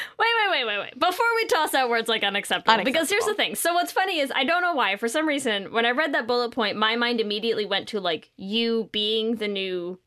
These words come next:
Speaker 1: partner. But, okay, so here's the thing. <laughs> Unacceptable. Well, so if we're gonna talk about me and my ex-girlfriend, if I come at it from the other direction, obviously, from her perspective, Kelsey would be her ex's new partner.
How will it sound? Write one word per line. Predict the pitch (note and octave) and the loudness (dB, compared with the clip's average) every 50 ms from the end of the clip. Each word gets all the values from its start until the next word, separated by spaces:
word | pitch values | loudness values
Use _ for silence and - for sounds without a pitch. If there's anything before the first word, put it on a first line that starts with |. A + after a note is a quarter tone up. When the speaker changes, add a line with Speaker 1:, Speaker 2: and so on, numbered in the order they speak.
| _ - | _ -4
Speaker 1:
partner. | - A3+ G3+ - - D#3 C#3+ C#3+ D#3 F#3+ - _ _ - G#3+ G#3 G3+ - - | -2 0 0 0 -2 -4 -4 -4 -4 -6 -8 _ _ -10 -8 -8 -4 0 2
But, | F#4 F#4 D#4 B3 A3+ - - - _ _ - B3 | 2 4 4 2 0 -2 -4 -8 _ _ -2 -2
okay, | C4+ C4 F3+ - - - _ _ _ - | -2 0 -2 -4 -6 -8 _ _ _ -12
so | - - D4 C#4 C4+ | -4 0 0 0 2
here's | - F4 F#4+ G4+ G4 | 2 0 -2 -2 -2
the | D4 | -4
thing. | - A3+ - - _ _ _ - - - - - - - - - | -4 -4 -4 -6 _ _ _ -12 -10 -10 -10 -10 -12 -10 -4 0
<laughs> | F#4 D#4 - - - - - - - - - - _ - | 0 0 0 -4 -10 -10 -10 -10 -10 -12 -14 -6 _ 2
Unacceptable. | C4+ C#4+ D4 C#4 - G3+ F3+ - F3+ D#3+ - F3+ - - - - - _ _ | 2 2 2 2 0 -2 -4 -4 -6 -6 -6 -6 -6 -8 -12 -20 -20 _ _
Well, | - C4+ F4 F#4 F#4 F4+ F4+ D#4+ - - - | -2 2 4 4 4 4 2 0 -2 -6 -6
so | D#4 - - F#4 F4 E4+ C#4+ - _ _ _ - | -4 -2 0 0 0 0 -2 -4 _ _ _ 0
if | E4 F#4 - - | 0 0 2 0
we're | G4+ F#4+ | 0 0
gonna | F#4+ F4 E4 | 2 0 0
talk | - D#4 D#4 | 0 0 0
about | D4 D4 B3+ B3+ | 0 -2 0 0
me | B3+ B3+ B3+ B3+ A#3 - - | 0 0 0 -2 -2 -4 -2
and | A#3+ A#3+ | -2 0
my | A3+ G#3 G#3+ | 0 0 0
ex-girlfriend, | C4+ D#4 - - F#3+ - - - D3+ D3+ E3+ A#3+ D4 - _ _ - | -2 -2 -4 -4 -4 -4 -4 -4 -6 -6 -6 -6 -8 -10 _ _ -2
if | C#4+ C#4+ A#3 D4+ | 0 0 2 2
I | C4 C4 B3 | 0 0 0
come | - - E4 D#4 E4 | -2 -2 0 0 0
at | E4 D#4 | 0 0
it | D4+ | 0
from | D4+ C#4 | -2 -2
the | C4 C#4+ E4 | 0 0 0
other | F4+ C#4+ C#4 A3+ | 0 0 0 0
direction, | G3+ F#3+ E3+ D3+ E3+ - - A3 A3 A#3 - - | 0 0 -2 -2 -4 -4 -2 -2 -2 -2 0 0
obviously, | A3 A#3+ A#3 A3 B3 A#3 A#3 A#3 - A3+ G#3+ G3+ G3 F#3+ F3+ F3+ F3 - - _ _ | 0 0 2 2 0 0 0 0 -2 -2 0 0 0 -2 -2 -2 -4 -4 -8 _ _
from | - - - G#3 G3+ G#3 | -6 -2 0 0 0 0
her | G3+ D4 F#4 G#4+ | 0 0 0 0
perspective, | - C#4 A3+ - - - E3+ E3 - - F#3+ F#3 G3 A3 A#3 - - - _ | 0 0 -2 -2 -2 -4 -4 -4 -4 -4 -4 -2 -2 -2 -4 -8 -12 -14 _
Kelsey | - B3 - F4+ - D#4 C4 A#3 | -2 0 0 0 0 0 0 0
would | G#3 F#3+ F#3 F#3 - | 0 -2 -4 -4 -2
be | F#3 F3 E3+ E3 D#3+ D#3+ D#3+ F3+ - _ _ _ | -2 -2 0 0 -2 -2 -4 -6 -8 _ _ _
her | - A#3+ G#3 | 0 2 2
ex's | - F#3+ F#3+ - - G3 G3 G#3+ | 2 2 -2 -4 -4 -6 -4 -2
new | F#3+ E3+ | -4 -4
partner. | E3 - D3+ - - - E3+ G3+ B3+ D#4 | -2 -2 -2 -4 -2 -4 -4 -4 -4 -4